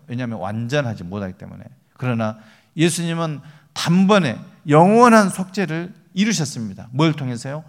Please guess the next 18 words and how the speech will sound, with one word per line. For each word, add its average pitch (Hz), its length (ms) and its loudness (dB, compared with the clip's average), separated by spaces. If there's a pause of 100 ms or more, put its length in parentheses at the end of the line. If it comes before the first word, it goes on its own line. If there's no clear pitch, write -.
(100)
십자가 147 460 -8
통해서. 110 440 -14 (260)
그래서 202 240 -2
이제는 202 340 0
더 185 220 -2
이상 202 400 -2 (420)
제사를 156 600 -6 (240)
드리지 127 720 -6
않아도 107 600 -10 (160)
된다. - 500 -14 (340)
우리가 143 200 0
제사 135 480 -2 (360)
드리지 151 340 -2
않아도 120 360 -6
되는 120 380 -6
이유에 196 460 -2
대해서 113 480 -10 (140)
말씀합니다. 85 760 -14